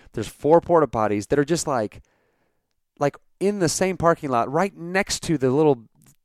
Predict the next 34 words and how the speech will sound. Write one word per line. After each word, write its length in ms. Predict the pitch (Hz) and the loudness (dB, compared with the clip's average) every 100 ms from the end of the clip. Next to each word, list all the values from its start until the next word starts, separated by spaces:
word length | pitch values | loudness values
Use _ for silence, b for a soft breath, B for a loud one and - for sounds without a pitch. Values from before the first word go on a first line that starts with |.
| _ | _
uh, 320 | 127 120 104 95 | -8 -4 -4 -4
flatbed 460 | - 170 143 139 | -4 -4 -2 -2
trailer 280 | - 139 131 | 0 0 0
where 140 | 110 101 | 0 -2
a 40 | |
band 380 | 92 117 127 127 | -2 -2 -2 -2
is 100 | 120 | 0
up 160 | 127 | 0
there 120 | 131 120 | 0 -2
playing, 480 | 120 123 127 123 | -2 -6 -4 -4
and 140 | 113 101 | -4 -4
there's, 220 | 98 92 | -6 -4
like, 160 | 95 - - | -6 -6 -8
the, 220 | 107 95 - | -6 -6 -8
the, 240 | 107 92 | -8 -8
the 120 | - 101 | -10 -12
tents, 520 | - 147 131 131 - | -8 -4 -4 -6 -8
and, 240 | 110 101 - | -8 -10 -12
and 180 | 107 104 - | -10 -10 -8
people 240 | 143 139 | -8 -4
are 60 | 127 | -6
cooking, 580 | - 143 - 135 127 127 | -4 -6 -4 -4 -4 -4
and 100 | 127 | -4
there's 180 | 127 127 | -4 -4
people 260 | 143 131 | -6 -4
having 220 | 131 131 | -4 -6
drinks 360 | 120 127 123 - | -6 -6 -6 -8
and 60 | 127 | -4
all 80 | |
this 100 | 123 | -4
stuff. 260 | - 127 120 b b b b b b - | -2 -2 -2 b b b b b b -10
And 180 | 139 139 | -4 -2
it's 120 | 131 | 2
like, 240 | 147 131 | 2 2